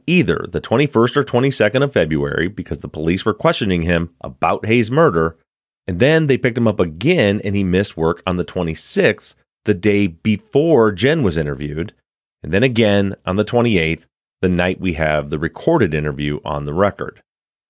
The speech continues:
So that's some of the evidence that the police were talking to Jay before they claimed to have been. And next, let's look at Jay's own words from an interview he did with The Intercept in two thousand fifteen.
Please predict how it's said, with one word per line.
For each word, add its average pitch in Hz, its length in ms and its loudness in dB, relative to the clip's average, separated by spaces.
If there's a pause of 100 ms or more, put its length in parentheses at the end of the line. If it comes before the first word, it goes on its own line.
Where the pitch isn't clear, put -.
(480)
So - 100 -2
that's 143 220 2
some 190 340 2
of 127 60 2
the 95 120 4
evidence 80 380 0
that - 80 -8
the - 80 -4
police 82 260 0
were 80 60 -6
talking 78 320 0
to 73 80 -2
Jay 76 320 -4
before 92 480 2
they 82 140 2
claimed 82 300 -2
to 73 120 -2
have 69 140 -6
been. 78 380 -6 (760)
And 110 120 4
next, 165 320 2
let's 139 240 0
look 107 200 2
at 107 120 0
Jay's 120 520 2
own 104 340 2
words 82 400 0
from 95 180 0
an 101 80 0
interview 143 380 4
he 117 140 4
did 92 180 0
with 92 100 2
The 95 100 -2
Intercept 110 580 0
in 90 120 -4
two - 160 -6
thousand 78 400 0
fifteen. 87 580 -2